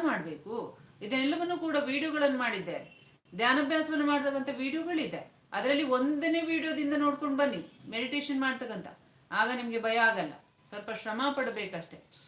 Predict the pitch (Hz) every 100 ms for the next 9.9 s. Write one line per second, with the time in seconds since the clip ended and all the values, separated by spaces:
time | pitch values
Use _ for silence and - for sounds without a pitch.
0 | - - 220 262 269 262 262 254 226 233
1 | 247 233 226 214 226 254 285 269 233 233
2 | 196 190 214 - - - - 208 226 226
3 | 247 277 277 240 233 247 269 262 262 262
4 | 254 240 214 247 - 269 254 233 233 254
5 | 262 254 247 240 240 226 233 226 220 220
6 | 220 220 202 214 185 - - - - -
7 | 202 202 214 233 302 330 - - 214 226
8 | 254 233 285 294 294 330 330 285 269 247
9 | 240 240 240 226 214 196 190 226 277